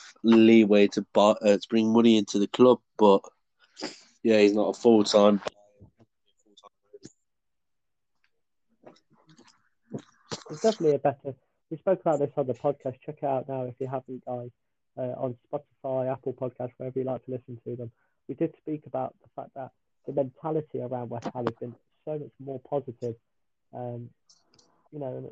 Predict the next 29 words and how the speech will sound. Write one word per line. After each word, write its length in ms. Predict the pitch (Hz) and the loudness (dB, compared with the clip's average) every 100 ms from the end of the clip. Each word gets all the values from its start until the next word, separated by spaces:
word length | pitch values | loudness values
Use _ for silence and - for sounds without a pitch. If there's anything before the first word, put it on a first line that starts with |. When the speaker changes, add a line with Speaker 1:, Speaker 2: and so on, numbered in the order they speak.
| - | -18
Speaker 2:
and 120 | 131 - | -20 -14
stuff 140 | 139 - | -14 -10
like 140 | 123 | -8
that. 160 | 135 131 | -8 -6
But 60 | 139 | -8
that's 220 | 147 - | -8 -10
massively 360 | 147 - 127 | -14 -12 -14
down 200 | - 135 | -12 -14
to 80 | 123 | -14
the 60 | 123 | -16
performances 720 | 120 - 139 135 120 - 123 _ _ _ _ _ _ | -16 -10 -10 -10 -16 -18 -18 _ _ _ _ _ _
on 200 | 160 151 | -6 -4
the 80 | 131 | -8
pitch, 200 | 151 139 466 - 349 - 139 | -6 -6 -8 -12 -18 -16 -8
you 60 | |
know, 100 | 135 | -8
the 80 | 120 117 | -8 -10
fan 220 | 143 147 | -10 -10
base, 240 | 135 131 131 - | -10 -10 -10 -4
rather 280 | 143 139 | -2 -2
than, 300 | 127 123 123 - _ _ _ _ _ | -4 -6 -10 -16 _ _ _ _ _
rather 220 | 143 139 | -4 -4
than 300 | 139 135 123 - _ - | -4 -6 -10 -20 _ -10
the 100 | 139 | -4
owners 260 | 143 139 120 | -2 -4 -8
making 380 | 131 123 - 123 | -8 -10 -10 -10
these 160 | 123 123 | -12 -10
big 160 | 131 - | -12 -12
decisions. 560 | 117 147 131 120 113 | -12 -10 -10 -10 -12